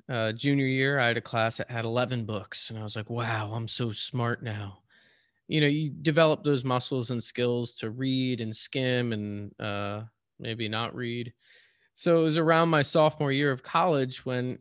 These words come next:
it dawned on me that I can fake it till I make it,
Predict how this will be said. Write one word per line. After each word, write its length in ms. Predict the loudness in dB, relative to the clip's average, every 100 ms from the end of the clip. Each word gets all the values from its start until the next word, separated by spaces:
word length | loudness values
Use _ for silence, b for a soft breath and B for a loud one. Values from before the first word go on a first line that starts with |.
| _
it 220 | -6 -2
dawned 340 | 0 2 2 0
on 180 | 0
me 220 | -2 -2 -2
that 220 | -4 -4 _ _ _ _ _
I 120 | 0
can 240 | 0 -4 -2
fake 280 | -2 -2
it 120 | -4 -2
till 160 | 0
I 80 | 0
make 280 | 0 -2 -2
it, 200 | -4